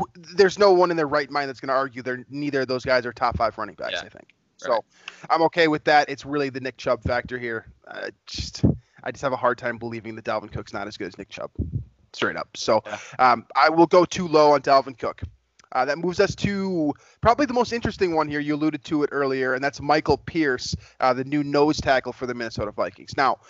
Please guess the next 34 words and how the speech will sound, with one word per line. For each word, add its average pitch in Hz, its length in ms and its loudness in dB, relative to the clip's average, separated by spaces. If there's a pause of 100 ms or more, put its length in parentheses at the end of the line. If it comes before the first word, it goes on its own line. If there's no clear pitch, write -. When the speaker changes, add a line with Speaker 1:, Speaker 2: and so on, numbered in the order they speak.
(220)
Speaker 1:
we've 170 180 2
discussed 202 400 4
him 226 80 -2
in 226 60 -6
the 208 80 0
past. 190 500 2 (240)
Uh, 143 100 4
we've 143 160 -2
gone 160 200 4
over 151 180 -2
his 147 160 -10
skill - 320 -4
set. 180 320 0 (240)
Uh, 135 100 0
we've 143 140 -4
gone 160 180 4
over 151 200 0
his 147 100 -6
quality 151 380 4
of - 100 -14
play. 180 380 2
Uh, 139 120 -4
we've 123 200 -10
gone 139 160 -2
over 120 160 -6
the 113 80 -16
scheme 160 380 -8
that 143 100 0
he 135 80 -10
came 147 280 -8
from 131 280 -4
in 113 80 -12
Baltimore. 170 680 2 (440)
Um, 101 260 -10